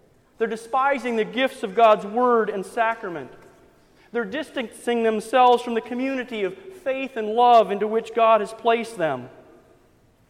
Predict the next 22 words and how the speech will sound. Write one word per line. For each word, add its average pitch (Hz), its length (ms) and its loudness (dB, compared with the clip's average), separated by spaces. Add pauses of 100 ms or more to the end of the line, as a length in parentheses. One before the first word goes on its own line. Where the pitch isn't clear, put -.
(220)
They're 170 100 -16
showing 226 540 -2
that 185 380 -4
words 233 320 2
like 202 240 2
sacrifice 220 880 -4
and 185 140 -6 (160)
commitment 233 640 -2 (320)
don't 233 160 -6
really 226 220 -4
have 226 240 -4
a 190 40 -10
place 190 460 -8
in 196 80 -4
their 190 100 -2
vocabulary. 165 960 0 (2250)
So 185 60 -14
what's 233 240 -6
it 214 100 -16
going 240 220 -8
to 214 80 -10
be 202 440 -12